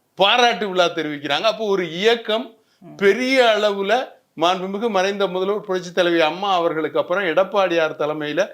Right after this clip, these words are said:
பெரிய அளவுல அது செயல்பட்டுட்டு இருக்கு. அப்படிப்பட்ட ஒரு இயக்கத்தை நீங்க இந்த மாதிரி ஒரு சாதாரண ஒரு கேள்வியில மக்கள் வந்து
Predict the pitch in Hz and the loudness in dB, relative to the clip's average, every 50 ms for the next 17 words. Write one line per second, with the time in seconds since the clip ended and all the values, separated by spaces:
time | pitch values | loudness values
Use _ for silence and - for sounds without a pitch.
0 | - _ _ _ _ _ - 185 185 196 240 247 262 262 226 214 208 202 202 220 | -10 _ _ _ _ _ 0 2 2 2 2 2 2 4 4 4 4 0 -2 -2
1 | 233 240 226 202 185 160 - 180 185 196 185 180 180 160 160 156 143 143 143 135 | -2 0 0 0 -2 -2 0 -2 -2 -2 -2 -4 -4 -4 -6 -6 -6 -8 -6 -2
2 | - 180 202 - - - - _ _ _ - - 170 - 233 277 294 247 - 254 | -2 -2 -2 -4 -6 -18 -20 _ _ _ -2 -2 0 0 0 0 0 0 2 2
3 | 226 - 226 208 196 190 185 190 185 180 202 220 233 226 226 208 196 190 - 233 | 2 2 2 2 2 2 0 0 -2 -2 0 0 0 0 -2 -4 -4 -2 0 -2
4 | 240 220 202 202 202 190 185 185 190 196 190 196 202 226 220 214 202 190 185 175 | 0 -2 -4 -6 -4 -4 -4 -4 -4 -4 -2 0 0 0 0 -2 -2 -2 -2 -2
5 | 175 - 165 175 190 196 208 214 220 220 220 214 202 190 185 175 190 190 190 190 | 0 0 2 2 2 2 2 0 0 -2 -4 -6 -6 -6 -6 -6 -6 -6 -6 -6
6 | 196 190 180 180 170 165 170 170 - - 196 175 170 170 170 175 190 190 190 | -6 -6 -4 -4 -4 -4 -4 -4 -4 -2 -2 0 -2 -2 -2 -2 -4 -4 -6